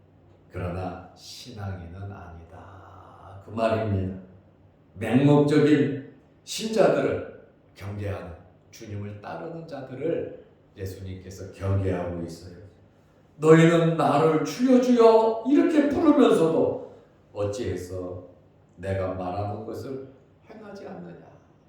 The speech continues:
주님께서 우리 뼛속 깊이 지금 하시고 계시는 말씀입니다. 그리고 사십칠 절에는 그리스도인의 신앙 원리를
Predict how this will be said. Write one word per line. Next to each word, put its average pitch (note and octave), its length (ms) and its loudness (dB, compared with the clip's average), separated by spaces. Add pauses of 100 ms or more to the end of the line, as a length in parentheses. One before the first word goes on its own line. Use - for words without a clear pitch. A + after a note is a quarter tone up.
(240)
주님께서 - 640 -18
우리 G3+ 300 -14
뼛속 - 540 -6
깊이 - 760 -12 (360)
지금 G2+ 480 -10 (800)
하시고 G#2+ 500 -12
계시는 F#2+ 560 -10 (720)
말씀입니다. F#2+ 680 -4 (960)
그리고 - 960 2 (160)
사십칠 G2 880 -14
절에는 A#2+ 640 -6 (520)
그리스도인의 F#2+ 1200 -6 (280)
신앙 G2 880 -8
원리를 F#2 680 -10